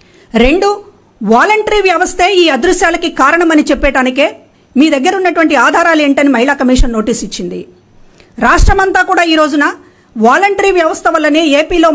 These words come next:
మహిళల అదృశ్యం జరుగుతోంది అంటే మరి తెలంగాణలో ఏ వాలంటరీ వ్యవస్థ ఉందని అదృశ్య కేసులు జరుగుతూ ఉన్నాయి? మహారాష్ట్రలో ఏ వాలంటరీ వ్యవస్థ ఉంది? మధ్యప్రదేశ్లో ఏ వాలంటరీ వ్యవస్థ ఉంది? బీజేపీ పాలించే రాష్ట్రాల్లో ఏ వాలంటరీ వ్యవస్థ ఉంది?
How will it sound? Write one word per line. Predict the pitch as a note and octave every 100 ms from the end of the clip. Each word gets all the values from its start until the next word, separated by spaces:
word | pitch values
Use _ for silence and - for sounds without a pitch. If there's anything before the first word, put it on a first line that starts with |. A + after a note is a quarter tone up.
| C4+
మహిళల | D4 D#4 C#4+
అదృశ్యం | A3+ D4+ D#4 C#4+
జరుగుతోంది | A#3+ C4+ D4+ C#4 B3+
అంటే | A3+ D4 E4
మరి | C#4+
తెలంగాణలో | C4+ E4+ F4+ F4+ F4+ E4+ C4+ D#4
ఏ | F4+
వాలంటరీ | F4 F#4+ G4 F#4
వ్యవస్థ | E4+ E4+ E4+
ఉందని | D#4+ C#4+
అదృశ్య | B3+ D4+ D#4+ C#4+
కేసులు | C4 C#4 A#3
జరుగుతూ | A3+ A3 G3+
ఉన్నాయి? | E3+ F3+ F#3 F3+ - _ _ - A3+
మహారాష్ట్రలో | A#3+ F4 F#4 F4 F#4 F4 F4+ C#4
ఏ | D#4+ E4+
వాలంటరీ | F4 F4+ F#4 E4
వ్యవస్థ | D4 D4 C#4+
ఉంది? | C4 D#4+ D4
మధ్యప్రదేశ్లో | B3+ F#4 F4+ F4+ F4 E4 C#4+
ఏ | D#4 E4+
వాలంటరీ | F4+ F4+ E4+
వ్యవస్థ | C#4 C4+ - B3
ఉంది? | B3 E4+ C#4
బీజేపీ | D#4 F#4 F#4 F4+
పాలించే | D4 D#4+ F4+ E4+ D#4+
రాష్ట్రాల్లో | D#4+ D#4 C#4 E4 F#4+ - - A3 D#4
ఏ | A4
వాలంటరీ | G#4+ G#4+ G#4 F#4
వ్యవస్థ | D4+ C#4 - A3
ఉంది? | G#3+ A#3+